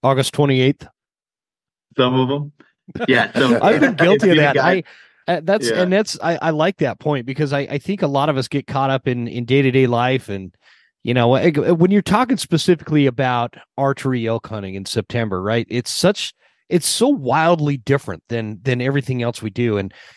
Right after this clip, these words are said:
Speaker 1: and, you know, I fall into this trap where, you know, come, come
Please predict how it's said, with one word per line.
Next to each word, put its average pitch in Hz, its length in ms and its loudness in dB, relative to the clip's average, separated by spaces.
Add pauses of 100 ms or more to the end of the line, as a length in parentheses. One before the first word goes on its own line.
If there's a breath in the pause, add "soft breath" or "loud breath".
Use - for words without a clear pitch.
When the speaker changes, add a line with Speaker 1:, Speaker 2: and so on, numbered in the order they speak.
(160 loud breath)
Speaker 1:
and, 131 260 -2
you 151 160 -2
know, 147 100 2
I 185 120 4
fall 180 300 4
into 135 120 2
this 117 160 -2
trap 135 460 -2
where, 120 460 -2
you 127 80 -8
know, 123 120 -4
come, 185 380 -4
come 190 280 -2